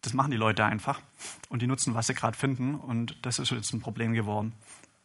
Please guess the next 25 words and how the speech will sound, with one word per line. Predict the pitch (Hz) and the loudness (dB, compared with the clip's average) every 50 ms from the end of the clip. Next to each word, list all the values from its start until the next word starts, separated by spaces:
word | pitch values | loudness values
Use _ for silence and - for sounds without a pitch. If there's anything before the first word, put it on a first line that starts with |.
| _ - | _ -4
Und | 123 120 110 | -2 -2 0
das | 120 110 - - - | 0 -4 -4 -6 -8
dyn | 131 131 135 151 143 | -4 -2 0 0 2
D | 135 | 2
N | 127 | 2
S | 123 117 131 - | 2 4 2 2
Konzept, | - - 127 120 - 127 120 - - - - | 2 0 0 2 2 0 0 -2 -10 -14 -8
also | - 117 | -6 -6
Dynamic | 104 - - 110 110 117 127 127 - | -4 -2 0 2 2 2 2 2 -2
D | - 117 | -4 -4
N | 113 117 | -4 0
S, | 117 - - - - - - - - | 0 -2 -2 -2 -6 -14 -16 -14 -10
ist | - - - | -8 -6 -4
noch | 127 117 117 117 117 113 117 113 | -4 -2 -2 -2 -2 -2 -4 -4
nicht | - 135 - - | -4 -6 -4 -2
die | 127 | -2
richtige | 117 117 - - 113 113 | -2 -2 -4 -4 -2 -2
Lösung, | 107 101 107 110 107 113 110 117 | 0 0 0 0 2 0 0 0
aber | 113 107 117 113 - | -2 -2 -2 -6 -8
es | - | -6
geht | - 131 127 | -6 -4 -2
in | 120 | -2
die | 120 | -2
richtige | 117 113 - 123 113 110 | -4 -4 -6 -4 -4 -2
Richtung. | 107 131 135 - 196 226 | -2 -2 -2 -2 -4 -6